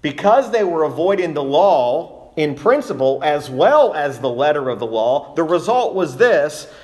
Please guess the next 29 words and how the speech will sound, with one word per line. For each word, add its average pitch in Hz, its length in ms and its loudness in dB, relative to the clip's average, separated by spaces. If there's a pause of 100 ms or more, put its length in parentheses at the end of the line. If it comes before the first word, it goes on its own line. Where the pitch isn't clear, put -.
that 156 100 4
at 180 120 4
the 165 60 -4
time 214 440 0
of 165 180 -2
our 170 200 2
Lord, 160 760 0
there 165 220 4
were 160 160 0
great 175 440 2
injustices 147 920 -2
being 147 380 -6
done 160 280 2
against 147 520 -2
many 160 280 0
women 143 560 -2 (200)
who 160 100 0
were 139 140 0
being 175 400 -2
divorced 147 800 0 (320)
for 143 200 0
most, 160 440 0 (420)
most 196 400 4
of 131 140 -6
were, 135 420 0
were 131 140 -2
frivolous, 185 880 0 (640)
unworthy 151 760 2
reasons. 117 680 -6